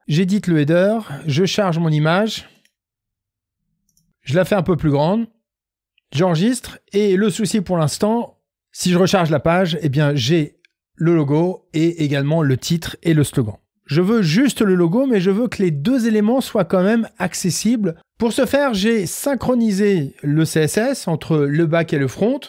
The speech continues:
donc j'ai une vidéo dédiée sur le sujet, et j'ai ajouté cette classe que j'ai récupérée en ligne, qui s'appelle S R Only. En somme, ça veut dire Screen Reader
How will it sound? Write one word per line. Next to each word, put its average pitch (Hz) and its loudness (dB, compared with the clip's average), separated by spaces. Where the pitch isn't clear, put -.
donc 120 -2
j'ai 127 0
une 147 2
vidéo 147 0
dédiée 165 0
sur 156 -4
le 131 0
sujet, 165 -2
et 233 0
j'ai 180 2
ajouté 175 0
cette 202 -4
classe 180 -2
que - -4
j'ai 131 0
récupérée 147 -2
en 127 2
ligne, 220 0
qui 165 -4
s'appelle 190 0
S 185 0
R 214 0
Only. 139 2
En 165 0
somme, 240 0
ça 202 0
veut 170 2
dire 175 2
Screen 202 -2
Reader 156 0